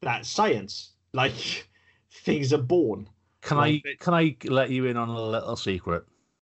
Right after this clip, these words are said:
Speaker 1: Go on.
Speaker 2: It's science fiction.
Speaker 1: Yeah, I get that. I know it's not
Speaker 2: So
Speaker 1: right.
Speaker 2: it
Speaker 1: I know
Speaker 2: does,
Speaker 1: it's
Speaker 2: so it doesn't, it doesn't necessarily
Speaker 1: No, I,
Speaker 2: have to
Speaker 1: yeah, no,
Speaker 2: conform
Speaker 1: no,
Speaker 2: to
Speaker 1: no,
Speaker 2: our
Speaker 1: no.
Speaker 2: rules.
Speaker 1: Yeah,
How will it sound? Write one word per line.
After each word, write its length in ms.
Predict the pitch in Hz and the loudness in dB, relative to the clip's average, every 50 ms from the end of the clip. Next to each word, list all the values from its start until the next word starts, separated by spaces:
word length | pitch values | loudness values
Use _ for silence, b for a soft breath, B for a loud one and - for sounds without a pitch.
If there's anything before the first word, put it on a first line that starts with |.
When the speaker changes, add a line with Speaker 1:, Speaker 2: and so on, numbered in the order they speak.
| _ _ | _ _
Speaker 1:
Go 120 | - 131 117 | -4 -2 -2
on. 200 | 123 131 123 - - _ _ - | -2 -4 -6 -8 -12 _ _ -6
Speaker 2:
It's 180 | 107 - - | -6 -4 -4
science 520 | - - - 120 120 123 120 120 117 - - | -2 2 2 4 4 2 0 -2 -6 -10 -14
fiction. 960 | - - - - - - - 113 107 - - - - - 87 82 76 78 - _ _ _ _ _ - _ _ _ _ _ _ _ _ | -14 -16 -20 -20 -14 -8 -6 -6 -6 -6 -8 -10 -8 -8 -8 -8 -8 -12 -16 _ _ _ _ _ -20 _ _ _ _ _ _ _ _
Speaker 1:
Yeah, 480 | 175 180 185 226 196 110 110 147 185 - - | -6 0 2 2 2 2 2 0 0 0 -2
I 60 | 165 | -4
get 300 | 156 - 233 240 214 - - - | -2 0 0 0 0 -2 -6 -8
that. 340 | 127 135 165 226 220 170 - _ 156 | -4 0 2 2 0 0 -4 _ -2
I 80 | 165 | -2
know 200 | 165 175 202 220 214 | 2 4 4 4 4
it's 120 | 208 - | 4 2
not 220 | 196 190 185 151 | 2 2 2 2
Speaker 2:
So 100 | 165 185 | 4 6
Speaker 1:
right. 60 | 147 139 | 6 6
Speaker 2:
it 60 | 175 | 6
Speaker 1:
I 20 | |
know 140 | 170 170 151 | 6 6 6
Speaker 2:
does, 80 | 156 147 | 6 4
Speaker 1:
it's 80 | - - | 4 2
Speaker 2:
so 80 | 165 | 2
it 100 | 160 - | 2 4
doesn't, 280 | - 165 151 143 156 147 147 143 | 4 2 2 2 0 -4 -2 -2
it 140 | 147 139 - | -2 -2 0
doesn't 320 | 156 147 139 151 135 131 | 0 -2 -2 -2 -6 -4
necessarily 440 | 131 135 131 226 214 196 135 127 123 | -4 -4 -4 -2 -2 0 0 0 0
Speaker 1:
No, 40 | 117 | 0
I, 40 | 120 | -2
Speaker 2:
have 100 | 123 123 | -2 -4
to 60 | - | -4
Speaker 1:
yeah, 60 | 110 220 | -6 -4
no, 40 | 202 | -4
Speaker 2:
conform 280 | - 113 131 123 120 202 | -2 -2 -2 -2 -2 -4
Speaker 1:
no, 60 | 214 | -4
Speaker 2:
to 60 | 127 120 | -4 -2
Speaker 1:
no, 100 | 123 117 | 0 0
Speaker 2:
our 160 | 107 107 110 | 0 0 0
Speaker 1:
no. 60 | 120 | 2
Speaker 2:
rules. 420 | 139 139 110 92 95 - - - _ _ _ _ | 2 0 0 0 -4 -6 -8 -12 _ _ _ _
Speaker 1:
Yeah, 180 | - 202 196 175 | -10 -8 -8 -8